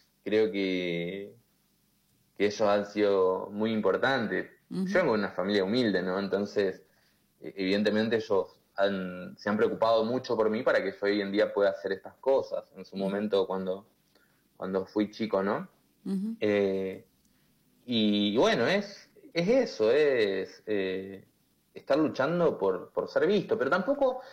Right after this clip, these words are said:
Speaker 1: es que yo quiero que, que se me lea acá en Tostado, ¿no? Yo siento que si le vendo un libro a mi abuela, uno a mi tía, uno a mi primo, uno a mi hermana, como que el libro muere.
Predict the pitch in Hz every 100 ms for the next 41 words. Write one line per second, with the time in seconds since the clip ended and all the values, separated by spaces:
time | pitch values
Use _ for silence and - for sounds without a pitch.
0 | - - 214 233 196 - 214 - 214 208
1 | - 123 120 107 - - 135 185 202 120
2 | 113 113 107 110 - 101 95 98 107 143
3 | - _ _ _ - 170 180 170 139 135
4 | 123 117 113 131 156 139 139 131 117 117
5 | 139 135 117 120 113 110 - 147 135 117
6 | 113 120 113 107 123 135 131 117 117 113
7 | 110 117 151 165 110 - _ _ _ -
8 | 120 104 110 147 123 92 90 113 135 92
9 | -